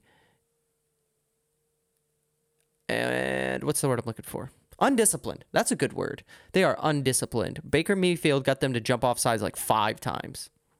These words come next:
Some things that really bothered me in this game that I just need to say real quick is the bench Carson for Jalen Hurts crowd.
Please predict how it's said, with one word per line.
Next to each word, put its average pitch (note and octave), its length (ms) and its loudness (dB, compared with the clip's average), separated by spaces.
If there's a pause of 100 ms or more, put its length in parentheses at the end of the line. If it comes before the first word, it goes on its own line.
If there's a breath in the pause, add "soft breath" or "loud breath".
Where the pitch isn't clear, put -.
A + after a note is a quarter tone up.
(1400 soft breath)
Some C3+ 160 -6
things F3+ 240 2
that D3 160 4
really C#3 220 4
bothered A#2 360 2
me B2+ 100 2
in B2 80 0
this B2 140 0
game B2+ 200 2
that A#2 120 2
I A2 80 2
just F3+ 320 2
need D3 160 0
to A#2 80 0
say A#2 220 2
real A2 180 0
quick A#2 340 -2
is A2 280 -4 (420 soft breath)
the C3 320 0 (420)
bench E3+ 360 2
Carson D3 560 0
for C#3 160 -2
Jalen B2 400 0
Hurts A2+ 320 -2
crowd. - 460 -4